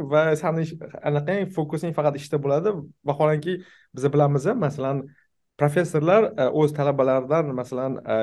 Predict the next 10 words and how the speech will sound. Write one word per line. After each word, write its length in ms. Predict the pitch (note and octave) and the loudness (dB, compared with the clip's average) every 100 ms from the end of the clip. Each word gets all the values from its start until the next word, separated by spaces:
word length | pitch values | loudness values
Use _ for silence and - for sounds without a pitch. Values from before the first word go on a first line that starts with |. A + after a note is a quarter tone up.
| B2 | 2
yoshlari, 500 | C3 - C#3 B2+ C3+ - - _ - | 0 0 -2 2 2 0 -6 _ -14
e, 100 | A2+ | -4
katta 220 | C#3+ C#3+ C#3+ | -4 -2 0
bo'lmasa 320 | C#3+ C3 D3 | 0 0 -4
ham, 200 | E3+ F#3 | -2 -2
e, 140 | - B2 A#2+ A2+ A2 - - | 2 4 4 4 -4 -6 4
oila 260 | E3 C4+ | 4 6
qurishadi. 360 | G3 D#3+ A#2+ E2+ | 2 2 0 0
Masalan, 240 | G#2+ B2+ C3+ | -8 -8 -4
bunaqa 220 | C#3 | -2